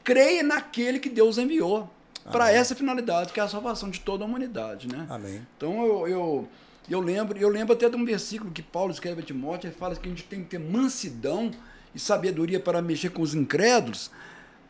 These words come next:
Speaker 1: para ver se Deus tem misericórdia deles, para abrir o entendimento deles, para eles verem essa verdade aqui, de conhecer essa obra aqui.
Speaker 2: Amém.
Speaker 1: Né?
Speaker 2: Quer dizer que,
Speaker 1: Então,
Speaker 2: então, a manifestação do Filho de Deus, a encarnação de Cristo,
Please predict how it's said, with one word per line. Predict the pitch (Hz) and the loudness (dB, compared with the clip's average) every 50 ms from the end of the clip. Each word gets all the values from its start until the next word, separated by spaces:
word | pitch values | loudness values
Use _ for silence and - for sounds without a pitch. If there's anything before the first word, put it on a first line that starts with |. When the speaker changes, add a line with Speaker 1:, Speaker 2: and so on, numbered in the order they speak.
| - - | -2 4
Speaker 1:
para | 226 262 311 330 311 269 | 6 6 8 8 8 6
ver | 202 156 180 220 247 254 247 | 6 4 4 4 4 4 4
se | - 214 | 2 0
Deus | 165 160 220 233 220 | 6 8 10 10 10
tem | 226 240 240 | 8 4 4
misericórdia | 233 185 160 185 185 170 156 - 175 170 170 156 156 139 | 4 4 4 4 4 4 2 4 4 4 4 4 4 4
deles, | 139 175 220 247 240 190 143 - | 6 8 10 10 10 8 4 -2
para | - - 202 226 254 262 | 0 4 6 6 6 6
abrir | 254 214 175 156 160 175 247 277 330 349 349 349 359 | 6 4 2 0 2 6 8 8 8 8 6 6 6
o | 302 254 240 | 6 6 8
entendimento | 254 294 294 294 294 240 226 220 185 180 170 170 180 180 160 143 | 8 8 8 8 6 4 4 4 4 2 0 0 0 0 0 0
deles, | 151 165 170 - | 0 0 0 0
para | - 226 220 | 2 6 6
eles | 220 226 233 190 175 185 - - | 6 6 4 0 -6 -10 -12 -12
verem | - 135 135 170 196 196 180 156 170 | -8 -4 0 0 0 0 0 0 0
essa | 220 - 226 | -2 -2 -4
verdade | 247 247 220 220 220 226 180 170 175 196 | -4 -2 -4 -2 -2 -2 -2 -2 -2 -6
aqui, | 160 143 - 151 | -8 -8 -8 -8
de | 139 147 | -8 -6
conhecer | - 180 175 160 - 175 156 | -4 -2 -2 0 0 2 2
essa | 147 226 240 - 320 320 | 2 2 2 0 -2 -2
obra | 254 190 156 151 - - | -2 -4 -4 -6 -6 -10
aqui. | 160 - 110 - 117 - - - - - | -12 -12 -14 -16 -12 -12 -12 -12 -12 -10
Speaker 2:
Amém. | - 143 120 101 104 104 | -8 -8 -6 -4 -4 -4
Speaker 1:
Né? | 120 127 139 151 139 - - - - - - - - - - | -2 -2 -4 -4 -6 -10 -12 -14 -14 -16 -18 -20 -20 -20 -10
Speaker 2:
Quer | - | -2
dizer | 156 175 185 | 0 2 2
que, | - 185 | 2 4
Speaker 1:
Então, | 196 214 214 226 240 | 6 6 8 8 8
Speaker 2:
então, | 240 214 180 - | 6 2 2 0
a | 165 175 | 0 4
manifestação | 175 196 214 220 226 - - 202 185 - - 190 175 156 - - 180 175 175 175 | 6 6 6 6 4 2 2 2 0 2 4 4 4 4 2 2 2 2 2 2
do | 165 151 139 | 0 -2 -4
Filho | - - 196 190 190 | -4 -4 -4 -2 -2
de | 151 156 | -2 2
Deus, | 131 156 165 160 156 | 6 6 6 6 6
a | 175 175 | 4 4
encarnação | 180 - 180 175 180 180 170 151 - - 190 196 | 4 4 4 4 4 2 2 0 0 0 0 0
de | 190 175 147 | 0 -2 -2
Cristo, | - - 156 165 147 - - - | -2 -2 -2 -2 -2 -4 -8 -12